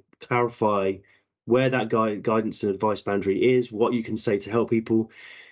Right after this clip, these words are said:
And we've also got the things around simplified advice and how that works,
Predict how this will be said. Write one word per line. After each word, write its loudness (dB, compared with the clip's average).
And 4
we've 4
also 2
got 0
the -2
things -2
around -2
simplified 0
advice 0
and -4
how -6
that 0
works, -2